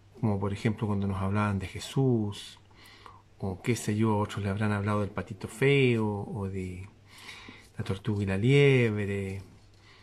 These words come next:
o de Blancanieves y los siete enanitos, o de los tres chanchitos, la importancia de construir sobre la roca firme. Cuentos con una enseñanza. Uno puede saber un cuento,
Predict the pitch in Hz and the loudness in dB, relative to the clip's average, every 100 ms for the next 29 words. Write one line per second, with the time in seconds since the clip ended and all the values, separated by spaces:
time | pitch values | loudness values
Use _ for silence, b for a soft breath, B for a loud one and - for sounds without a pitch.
0 | b b _ 113 104 104 98 95 - - | b b _ -2 0 0 0 -2 -6 -4
1 | 107 107 104 98 104 104 101 95 - 107 | 0 2 2 -2 -2 0 -2 -2 -2 -2
2 | 101 104 139 139 123 - 107 - 123 123 | 0 4 4 6 4 2 -2 0 4 4
3 | 117 131 - 107 - 220 220 117 104 101 | 4 2 2 -4 -2 -2 -2 -2 -2 -2
4 | 107 - 127 120 - 107 107 98 - 117 | -4 -2 2 2 2 0 0 -2 2 4
5 | 113 - 107 101 98 90 135 139 101 - | 2 0 -2 -2 -4 0 0 0 -4 -2
6 | 139 127 110 110 B B B B B B | 0 2 0 -4 B B B B B B
7 | B B - - - - _ _ _ - | B B -20 -20 -20 -20 _ _ _ -20
8 | - - - - 170 180 175 180 160 151 | -20 -20 -20 2 6 6 6 2 4 4
9 | 143 131 - 127 139 123 95 - - - | 6 4 4 4 6 4 2 -6 -16 -18
10 | - - - - - - - - - - | -20 -20 -20 -20 -20 -20 -20 -20 -20 -20
11 | - 135 180 214 139 117 - 107 139 202 | -4 2 2 6 6 6 2 2 4 4
12 | 107 92 92 92 - | 2 -2 -6 -6 -10